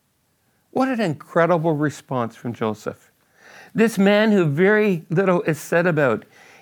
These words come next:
even today, turns out to be one of the heroes in the Christmas story. God tells him what to do through the visitation from the angel, and it confirms exactly what Mary had told him.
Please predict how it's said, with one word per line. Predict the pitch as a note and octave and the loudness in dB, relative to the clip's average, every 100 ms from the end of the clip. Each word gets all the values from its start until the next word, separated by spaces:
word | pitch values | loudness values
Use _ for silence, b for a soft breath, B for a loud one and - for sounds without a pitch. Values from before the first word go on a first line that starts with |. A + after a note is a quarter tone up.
| - | -2
even | G3+ G3+ G3+ | 0 2 2
today, | F#3 E3 F#3 F#3+ E3+ | 2 2 2 2 0
turns | - G3 F3+ | 0 0 2
out | G3 F#3+ C#3 | 0 0 -4
to | - | -6
be | E3+ F3+ | -2 0
one | D#3+ F#3+ | 0 0
of | F3+ | 0
the | E3 | -2
heroes | D3+ G#3 F3+ C#3+ C3 | -2 -2 0 0 -2
in | D3+ | -4
the | D#3+ | -2
Christmas | E3 D3 F3 D#3+ | -2 -4 -6 -6
story. | - F3+ - - _ _ _ _ _ _ _ _ b b b b b - | -4 -4 -4 -8 _ _ _ _ _ _ _ _ b b b b b 0
God | F#3+ A3 | 2 2
tells | G#3 G#3 A3 G3+ | 2 2 2 0
him | F3+ | 2
what | F#3+ - | 0 0
to | F3 | -2
do | E3+ G#3 | 0 0
through | - F3+ | 0 0
the | D#3+ | 2
visitation | F3 F3+ D#3+ F#3 F3+ - F3+ B B B | 0 0 -2 0 -2 -2 -6 B B B
from | - F3+ F3 | -2 2 2
the | E3+ | 2
angel, | F3+ G#3 F3+ - | 2 2 2 0
and | - F#3 | 0 2
it | F3+ F3 | 0 -2
confirms | E3+ - F#3+ F#3 E3 | -6 -4 -4 -4 -4
exactly | F3+ C#3 G3+ G3+ A#3 | -6 -4 -4 -4 -6
what | G3+ - | -6 -2
Mary | F3+ F#3 F3+ | -2 -2 0
had | F#3+ - | -2 -2
told | F3 G#3 G#3 | -4 -2 -2
him. | D#3 G2 | -4 -6